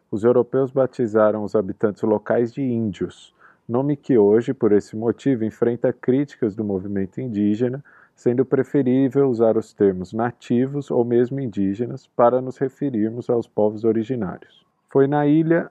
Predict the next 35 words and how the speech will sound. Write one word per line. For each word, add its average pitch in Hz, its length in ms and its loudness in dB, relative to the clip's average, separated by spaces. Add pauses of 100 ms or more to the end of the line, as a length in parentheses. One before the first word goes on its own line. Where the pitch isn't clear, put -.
(120)
onde 127 320 0
hoje 110 260 4
é 107 60 4
o 104 100 4
Haiti 127 640 0
e 123 100 0
a 117 60 2
República 107 640 -2
Dominicana, 117 760 -2 (200)
que 123 80 2
a - 20 6
expedição 135 600 -2
resolveu 131 440 2
fincar 120 480 -4
suas 127 260 -6
primeiras 131 600 -2
raízes 117 720 -4
com 135 180 -6
a 143 60 -2
construção 131 760 -4
do 135 100 -6
Forte 117 540 0
La 117 240 2
Navidad, 120 600 -2 (280)
fundando 127 800 0
a 120 80 -4
primeira 117 480 0
colônia 117 500 0
das 113 220 2
Américas. 95 800 -8 (180)
Sua 160 260 2
construção 135 720 -2
contou, 120 560 2
a 104 80 4
princípio, 107 720 -6